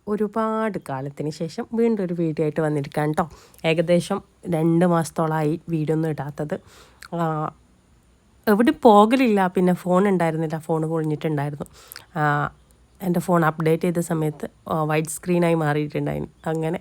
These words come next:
ഫോൺ പോയി, ഇപ്പോൾ ഫോൺ കിട്ടിയതേ ഉള്ളൂ. അപ്പോൾ നമ്മൾ ഇന്ന് എങ്ങോട്ടാ പോകുന്നത് അല്ലേ? ഫോണെല്ലാം കിട്ടിയിട്ട്, ആ, ഫോണിന്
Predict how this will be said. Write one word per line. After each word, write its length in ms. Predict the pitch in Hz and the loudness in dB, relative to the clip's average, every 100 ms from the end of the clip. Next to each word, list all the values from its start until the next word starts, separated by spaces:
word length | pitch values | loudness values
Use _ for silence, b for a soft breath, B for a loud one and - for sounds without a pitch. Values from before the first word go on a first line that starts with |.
| - | -10
ഫോൺ 340 | - 165 151 | -4 -2 0
പോയി, 280 | 160 170 143 | -2 -4 -6
ഇപ്പോൾ 380 | 151 - _ - | -6 -12 _ -6
ഫോൺ 320 | 175 151 151 | -2 -2 -2
കിട്ടിയതേ 480 | 175 147 - 143 165 | -4 -6 -6 -2 -2
ഉള്ളൂ. 260 | 156 156 - B B B B B 220 | -2 -4 -6 B B B B B 2
അപ്പോൾ 360 | 220 262 262 | 8 10 10
നമ്മൾ 280 | 254 226 240 | 8 8 8
ഇന്ന് 140 | 226 | 6
എങ്ങോട്ടാ 340 | 202 196 185 185 | 4 4 4 2
പോകുന്നത് 340 | 180 175 160 | 2 2 2
അല്ലേ? 180 | 151 160 | 0 -2
ഫോണെല്ലാം 560 | 147 160 160 170 175 180 | -4 -2 0 0 0 -2
കിട്ടിയിട്ട്, 580 | 185 180 175 233 - | -2 -2 -2 -4 -4
ആ, 100 | 170 | -4
ഫോണിന് 380 | 160 - 196 220 | -2 0 2 4